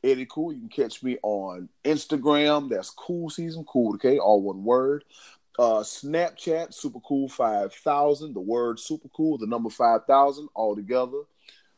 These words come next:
Also, Twitter, Sports Bros Pcast, like peanut, Pcast, Sports Bros Pcast on Twitter.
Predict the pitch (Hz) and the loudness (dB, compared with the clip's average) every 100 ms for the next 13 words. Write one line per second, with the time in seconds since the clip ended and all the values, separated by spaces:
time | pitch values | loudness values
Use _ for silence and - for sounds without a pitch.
0 | - 110 127 135 143 156 175 - 156 151 | -8 -2 0 0 0 0 -4 -8 0 0
1 | 170 - _ - - 113 127 117 139 135 | 0 -8 _ -20 -10 -6 -6 0 2 2
2 | 135 131 - _ _ - 208 - 80 76 | -2 -8 -20 _ _ -14 -12 -12 -16 -16
3 | - 95 - - 208 120 - - _ - | -6 -6 -6 -4 -4 -2 -4 -10 _ -8
4 | 165 - - 101 - 139 131 135 131 - | -6 -6 -6 -6 4 4 6 4 6 4
5 | 156 151 143 143 123 - 160 156 | 6 8 8 4 0 2 2 2